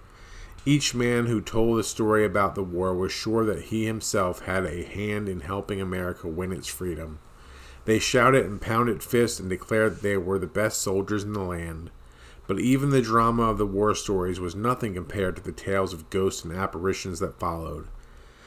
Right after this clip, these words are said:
One ghost story told of the great tree where Major Andre had been killed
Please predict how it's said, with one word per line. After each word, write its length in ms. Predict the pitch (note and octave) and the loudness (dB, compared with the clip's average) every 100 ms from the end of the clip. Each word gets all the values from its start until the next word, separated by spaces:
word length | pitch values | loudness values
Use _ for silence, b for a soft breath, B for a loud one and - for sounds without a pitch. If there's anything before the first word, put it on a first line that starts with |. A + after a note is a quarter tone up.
| B B | B B
One 300 | G#2+ C#3+ D3+ | 2 4 4
ghost 320 | A2+ G#2 - | 4 2 0
story 260 | G#2+ G2+ G2 | 0 2 0
told 400 | - G2+ G2 F#2+ | -2 0 0 0
of 80 | F2 | -2
the 60 | |
great 340 | F2 A2 A#2 A#2 | 0 2 2 0
tree 300 | - A2+ F#2 | -2 0 2
where 160 | F#2+ | 0
Major 480 | F#2+ G2 G#2+ G2+ G2 | 0 0 0 0 0
Andre 540 | G2 A2 A2 F#2 F2+ | 2 0 0 -2 -2
had 280 | D#2+ F#2 F2+ | -2 -4 -4
been 160 | F2 E2+ | -4 -8
killed 480 | - A2+ F#2+ F2+ | -2 0 0 -2